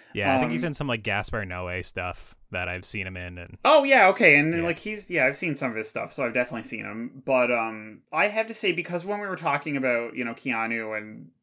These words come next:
Speaker 2: our thoughts about his acting and, you know, him being, like, a really good piece of shit and stuff, I absolutely thoroughly enjoyed every fucking person in this movie. I think that, I don't care how wooden you think they are,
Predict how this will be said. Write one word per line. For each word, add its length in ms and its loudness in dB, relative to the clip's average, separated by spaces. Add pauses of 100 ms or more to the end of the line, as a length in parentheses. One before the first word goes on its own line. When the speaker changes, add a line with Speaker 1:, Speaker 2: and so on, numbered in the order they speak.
(440)
Speaker 2:
our 220 -2 (100)
thoughts 260 -2
about 140 -4
his 100 -4
acting 520 -2
and, 180 -6
you 60 -6
know, 180 -8
him 180 -6
being, 280 -8
like, 160 -8
a 40 -8
really 220 -4
good 140 -6
piece 180 -14
of 80 -16
shit 180 -8
and 100 -14
stuff, 260 -4 (600)
I 600 0 (140)
absolutely 1300 0
thoroughly 560 6
enjoyed 680 2 (400)
every 320 6
fucking 360 -2
person 360 -6
in 60 -8
this 140 -10
movie. 460 -8
I 120 6
think 420 -4
that, 380 0
I 100 4
don't 160 0
care 200 0
how 200 4
wooden 400 0
you 140 -4
think 260 -8
they 140 0
are, 360 -4